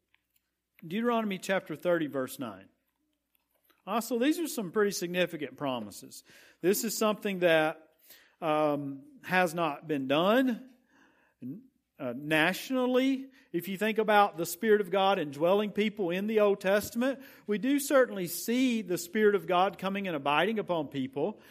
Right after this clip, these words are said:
We see on the day that David was anointed that the Spirit of God came and, um, was with him from that day forward,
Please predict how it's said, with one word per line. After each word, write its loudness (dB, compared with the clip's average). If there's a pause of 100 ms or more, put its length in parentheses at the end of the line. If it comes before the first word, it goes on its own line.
(240)
We 4
see 0
on -2
the -4
day 6
that -2
David 2
was -2
anointed 0
that -6
the -8
Spirit 2
of -8
God 4
came -4 (140)
and, -2 (460)
um, 2 (920)
was -2
with 6
him 2 (920)
from -4
that 4
day 4
forward, -2